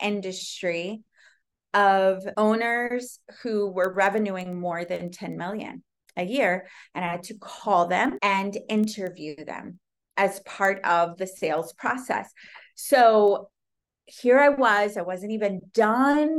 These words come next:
yet with the book, Think and Grow Rich. I'd been shouting, "I'm one of the many things, and I'm interviewing people I'm paid for, you know, successful people." And I'm like, "Holy crap, like, I can't, b-,"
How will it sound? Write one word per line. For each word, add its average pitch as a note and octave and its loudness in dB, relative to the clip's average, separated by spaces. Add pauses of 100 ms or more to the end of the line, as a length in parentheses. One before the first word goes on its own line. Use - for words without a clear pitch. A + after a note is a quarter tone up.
yet F3 -2 (160)
with G3+ 0 (120)
the G#3 0
book, C4 0 (180)
Think G#3+ -2
and G3 -4
Grow F3+ 2
Rich. - -6 (320)
I'd G3 0
been G3 0
shouting, D4 4
"I'm D4 0 (180)
one A#3+ -4
of C4 -2
the B3+ 2
many B3+ 0
things, A#3+ 0
and C4 0
I'm C#4+ 0
interviewing F4 -2
people F#4 2
I'm E4 4
paid F4+ -2
for, E4+ 6 (480)
you D#4 2
know, E4 6
successful F4+ 2
people." F4 4
And C#4+ 4
I'm C#4 4
like, C4 0
"Holy G4+ 2 (760)
crap, - -14 (460)
like, E4+ 6
I - 2
can't, B4+ -4
b-," - -6